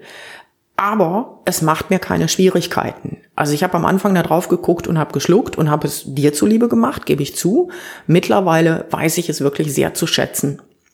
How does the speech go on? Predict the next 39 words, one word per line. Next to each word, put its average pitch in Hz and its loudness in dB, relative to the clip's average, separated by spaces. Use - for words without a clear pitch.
Einfach 196 0
weil 156 2
es - -4
mir 170 0
dieses 160 0
Gefühl, 214 0
wo 180 2
ich 175 -2
am 151 -2
Anfang 170 0
von, 160 -4
ich 156 -8
mache 165 0
jetzt - -6
mal - -4
den 156 -2
Bogen 165 2
zum 160 -4
Anfang, 180 -2
wo 156 0
ich 156 -6
von 156 0
diesem 165 4
Gefühl 185 2
von 151 -2
Unsicherheit 226 4
gesprochen 240 0
habe. 247 4
Und 208 2
ich 151 -4
weiß, - 2
dass 156 -4
das - -8
dem 160 -2
einen 165 -2
oder 165 -2
anderen 160 0
Business-Inhaber 160 2
zuweilen - -2